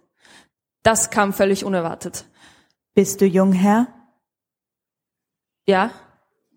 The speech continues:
Speaker 1: Sie nahm seine Hand und führte sie zu sich hin. Es war feucht und merkwürdig.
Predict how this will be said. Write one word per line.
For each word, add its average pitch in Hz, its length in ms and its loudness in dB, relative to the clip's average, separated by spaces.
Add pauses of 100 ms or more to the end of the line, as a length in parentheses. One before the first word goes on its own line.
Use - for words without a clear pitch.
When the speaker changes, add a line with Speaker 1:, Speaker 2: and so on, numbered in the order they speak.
(1800)
Speaker 1:
Sie 240 220 2
nahm 226 220 4
seine 233 280 4
Hand 254 460 2 (140)
und 233 260 -2
führte 233 380 4
sie 208 180 0
zu 214 160 -2
sich 202 180 -2
hin. 165 300 -6 (1040)
Es 202 180 0
war 190 260 2
feucht 190 540 -4
und 185 240 -8
merkwürdig. 170 760 -8